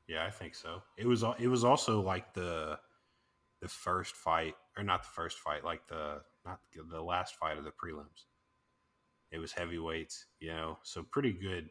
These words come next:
pretty good chance we caught that one. Anytime heavyweights come on, you know, whatever you're doing, you kinda just fucking, you stop and you go in and watch them fight.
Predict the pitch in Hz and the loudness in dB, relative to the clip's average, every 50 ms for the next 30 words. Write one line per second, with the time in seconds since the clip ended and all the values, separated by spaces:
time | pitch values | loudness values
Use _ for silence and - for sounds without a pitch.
0 | _ - 147 156 127 98 98 87 - - - 95 87 80 - - - 85 - - | _ -4 -2 -2 0 -2 -2 -4 -4 -4 -4 -4 -4 -4 -8 -10 -12 -12 -8 -2
1 | - 80 76 - - 78 73 71 69 71 - - _ _ _ _ _ - - - | 0 0 -2 -2 -4 -8 -8 -8 -10 -16 -18 -20 _ _ _ _ _ -20 -20 -20
2 | _ _ _ _ _ _ _ _ _ _ _ _ _ _ _ _ _ _ _ - | _ _ _ _ _ _ _ _ _ _ _ _ _ _ _ _ _ _ _ -2
3 | 98 139 165 127 - - 117 107 98 87 104 104 101 98 90 85 82 80 78 - | 2 2 2 4 2 2 2 2 0 0 -2 -4 -2 -2 -4 -2 -2 -4 -6 -8
4 | - - 90 82 78 76 73 71 73 - - _ _ _ _ _ _ _ _ _ | -10 -10 -8 -4 -2 -2 -2 -2 -4 -6 -14 _ _ _ _ _ _ _ _ _
5 | _ _ _ _ _ _ - 82 80 76 69 67 - _ _ _ _ _ _ - | _ _ _ _ _ _ -10 -8 -6 -6 -6 -6 -8 _ _ _ _ _ _ -20
6 | _ _ _ _ - 95 107 120 110 95 87 85 80 90 87 82 76 73 73 76 | _ _ _ _ -8 -4 -2 -2 -2 -2 -4 -6 -6 -6 -6 -4 -4 -4 -6 -6
7 | 76 - - 104 98 87 80 76 - - - - - - 90 82 - - 80 78 | -8 -4 -2 -2 0 -2 -2 -6 -6 -10 -10 -12 -10 -8 -8 -8 -8 -8 -14 -14
8 | 80 82 82 - - - 107 95 90 - - 80 80 80 85 85 80 80 80 80 | -10 -8 -8 -6 0 4 4 4 4 4 0 -6 -8 -6 -4 -4 -2 -2 -2 -2
9 | 78 76 78 78 78 76 - - - 80 78 - - 82 78 76 | -2 -4 -2 0 -2 -2 -2 -2 -8 -8 -8 -6 -2 -2 -2 -2